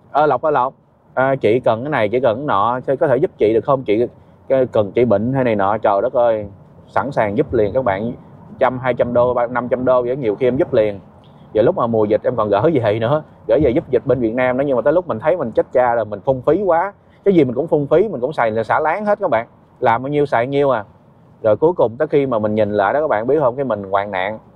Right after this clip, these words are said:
Cái mình thấy chết cha rồi, chiếc xe mình mua cũng không nổi luôn. Mình phí tiền quá, phải không? Phí quá trời phí luôn. Mình làm ra tiền nhưng mà mình phí tiền quá, mà tại mình cũng là không có, mình chỉ mình biết, biết đủ chứ mình không có tích lũy. Cái đường, cái đường, cái đường em đi là vậy, không có tích lũy các bạn.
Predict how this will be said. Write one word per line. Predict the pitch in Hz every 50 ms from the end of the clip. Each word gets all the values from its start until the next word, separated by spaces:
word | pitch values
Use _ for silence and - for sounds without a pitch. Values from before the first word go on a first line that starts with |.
| - _ _ _ -
Cái | 143 147
mình | 139 107 107 104
thấy | 131 143 165
chết | 160 - 160 156 -
cha | - 117 110 110 107 104
rồi, | 95 -
chiếc | - 143 135
xe | - 127 117 117
mình | 107 101 104
mua | 113 110
cũng | 107 120 123
không | 127 131 120
nổi | 95 92 113 151
luôn. | 151 127 107 107 - - - - - - - - - - - - -
Mình | 104 98
phí | - - 139 165
tiền | - 123 104 101 95 98
quá, | 110 127 156 165 - - - - - - - _ - - -
phải | 123 135
không? | 143 131 123 117 - - - - - - - - - -
Phí | 123 147 175
quá | 170 160 170 -
trời | 123 95 -
phí | 123 127 156 175
luôn. | 156 131 113 113 - - - - - - - - - - - -
Mình | 117 107
làm | 107 101 101 104
ra | 117 120
tiền | 117 110 104 101 98
nhưng | 110 117 113
mà | 104
mình | 98 98 95
phí | - 135 151 160
tiền | - 110 104 98 104
quá, | 131 143
mà | 127 104
tại | 104 101 107
mình | 107 107 104 104
cũng | 104 110 151 156
là | 131 107 101 98 92 95 - - - - - - - - - - - -
không | 165 156 160
có, | 165 160 - -
mình | - 117 -
chỉ | - 160
mình | 160 135 110 117
biết, | 147 185 - 202
biết | 214 220 -
đủ | 135 107 107 143 180
chứ | 202
mình | 175 143 120
không | - 165 160
có | 185
tích | - 247 - -
lũy. | 127 120 123 175 226 - - - - - - - - - - - - - - - - - - - - - - -
Cái | - 208
đường, | 185 143 127 123
cái | 147 175
đường, | - 147 131 120 117 120
cái | 170 175
đường | 151 131 117 123
em | 139 151
đi | 156 156 160 156
là | 127 120 135
vậy, | 131 131
không | 139 160 170
có | 196
tích | 208 - 147
lũy | - -
các | 170 175
bạn. | 135 113 110